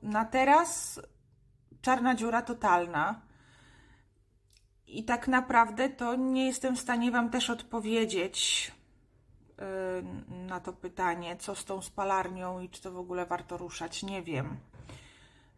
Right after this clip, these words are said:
Y, tak jak mówię, wygląda to tak, jakby to, to był taki teren przy biogazowni, że, ym, znaczy na terenie biogazowni, nie przy biogazowni, tylko na terenie biogazowni. Jakby było, jakby coś takiego miało tam być.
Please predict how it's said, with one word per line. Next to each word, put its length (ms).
Y, 40
tak 200
jak 120
mówię, 300
wygląda 440
to 120
tak, 260
jakby 280
to, 260
to 120
był 320
taki 300
teren 480
przy 360
biogazowni, 1160
że, 220
ym, 400
znaczy 300
na 160
terenie 360
biogazowni, 600
nie 140
przy 200
biogazowni, 520
tylko 200
na 180
terenie 340
biogazowni. 600
Jakby 240
było, 480
jakby 260
coś 200
takiego 340
miało 280
tam 240
być. 360